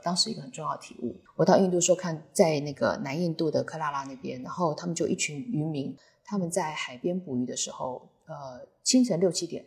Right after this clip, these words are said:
就开始，呃，他们就，呃，做一下他们的仪式，然后就去捕鱼。回来就发现，你知道大概十几个人捕鱼，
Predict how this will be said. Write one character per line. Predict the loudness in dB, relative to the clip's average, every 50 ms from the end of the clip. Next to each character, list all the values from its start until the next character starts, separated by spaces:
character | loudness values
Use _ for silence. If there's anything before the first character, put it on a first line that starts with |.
| _ _
就 | -18 -16
开 | -14 -10 -6
始， | -6 -6 -6 -8 -12 -14 _ _ -20
呃， | -20 -18 -18 -18 -18 -18 _ -6
他 | -4 -2
们 | 0
就， | 0 -2 -2 -2 -6 -12 -20 _ _ _ _ _ _
呃， | -14 -12 -12 -12 -12 -14 -8
做 | -2 2 2
一 | 2
下 | 2 -2
他 | -8
们 | -8 -10
的 | -8
仪 | -4 -4 -2
式， | 0 0 0 0 -2 -4
然 | -4 -6
后 | -6 -8
就 | -10 -8 -8
去 | -10 -10 -10
捕 | -10 -12 -10 -12 -10
鱼。 | -12 -14 -14 -10 -4
回 | -2 0 0
来 | 0 -2
就 | -6 -8
发 | -10 -8 -6
现， | -6 -6 -6 -6 -10 _ _ _ _
你 | -6 -2
知 | 0
道 | 0 0
大 | 0 0 2
概 | 2 2
十 | 2 2 0 -2
几 | -2 -4 -4
个 | -4 -4 -2
人 | -2 -4 -6
捕 | -6 -6 -4 -4
鱼， | -2 -4 -4